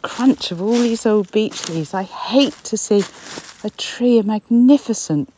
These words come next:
giant, brought low.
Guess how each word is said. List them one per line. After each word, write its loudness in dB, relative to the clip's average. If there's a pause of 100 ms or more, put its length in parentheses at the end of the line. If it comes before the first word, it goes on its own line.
giant, -2 (680)
brought 0
low. 0